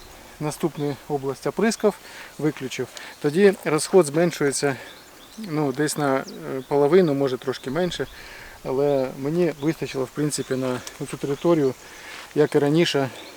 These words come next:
я десять літрів використовував. Тобто такий досвід.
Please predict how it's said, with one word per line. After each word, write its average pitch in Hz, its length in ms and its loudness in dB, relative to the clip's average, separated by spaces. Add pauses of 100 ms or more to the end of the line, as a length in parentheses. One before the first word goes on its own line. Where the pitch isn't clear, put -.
(340)
я 131 380 0
десять 143 340 -2
літрів 131 360 -4 (200)
використовував. 127 640 -4 (600)
Тобто 135 200 -10
такий 139 280 -6
досвід. 131 340 -2